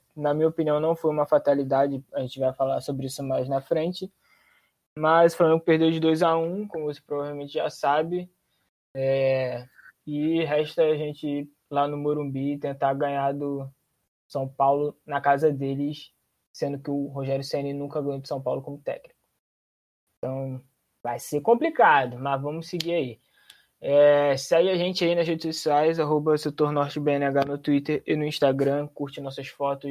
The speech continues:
dê R T na gente, nos indique para os seus amigos, porque isso é muito importante para o nosso sucesso. Eu quero começar aqui pelo Genásio, já vai deixar lá o seu ódio aí inicial, porque eu, tá foda, a gente não consegue mais começar com um salve,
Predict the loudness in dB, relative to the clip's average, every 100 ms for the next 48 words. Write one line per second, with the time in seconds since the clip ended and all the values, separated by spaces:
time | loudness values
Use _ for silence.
0 | -6 -2 -2 -2 -8 -8 -8 -6 -8 -8
1 | -10 -10 -10 -16 _ -12 -10 -8 -10 -8
2 | -8 -6 -10 -8 -8 -6 -8 -10 -12 -16
3 | -20 -16 -16 -6 -4 -4 -8 -10 -10 -8
4 | -10 -10 -8 -8 -6 -12 -14 -20 -12 -10
5 | -10 -18 _ _ _ _ _ _ _ _
6 | _ _ _ _ _ 2 4 6 2 2
7 | -2 0 -2 -2 -4 -2 0 0 0 -2
8 | -2 -2 0 0 0 -4 -2 -4 0 0
9 | -2 -4 -2 0 -2 -2 -2 0 0 0
10 | 0 -2 -2 -4 -6 -10 -6 0 2 0
11 | -2 -10 -6 -6 -8 -14 _ -2 -2 4
12 | 4 6 2 -4 0 2 4 4 4 2
13 | 0 -2 0 -2 -4 -8 2 2 2 -6